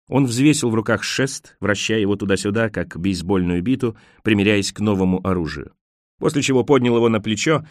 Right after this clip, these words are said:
и замер, выжидая, когда появится Хелм. В следующий миг техасец вынырнул из-под воды,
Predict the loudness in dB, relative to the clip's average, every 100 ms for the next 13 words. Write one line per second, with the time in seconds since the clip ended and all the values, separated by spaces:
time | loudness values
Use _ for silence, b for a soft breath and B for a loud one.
0 | B B B -2 2 2 4 2 0 2
1 | 2 0 -2 -2 -2 -2 -2 -2 -6 -8
2 | -10 -8 -8 -10 -16 _ _ _ _ _
3 | _ _ -2 0 2 0 0 -2 -2 -4
4 | -2 -2 -6 -6 -2 0 2 2 0 0
5 | -2 -2 0 2 2